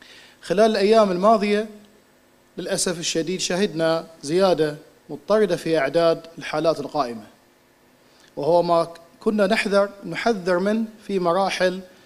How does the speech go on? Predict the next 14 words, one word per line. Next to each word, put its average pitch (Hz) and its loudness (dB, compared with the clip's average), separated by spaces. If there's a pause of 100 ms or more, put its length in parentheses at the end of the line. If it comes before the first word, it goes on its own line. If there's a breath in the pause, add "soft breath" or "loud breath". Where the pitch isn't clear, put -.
(220 loud breath)
التعامل 170 0
المختلفة 190 -2
لفيروس 170 -4
الكورونا. 120 -12 (1000 loud breath)
وبحسب 190 0
آلية 185 0
تتبع 156 -4
أثر 185 -2
المخالطين، 165 -4 (1080 soft breath)
تم 214 2
رصد 190 0
العديد 160 -2
من 180 -6
الحالات 190 0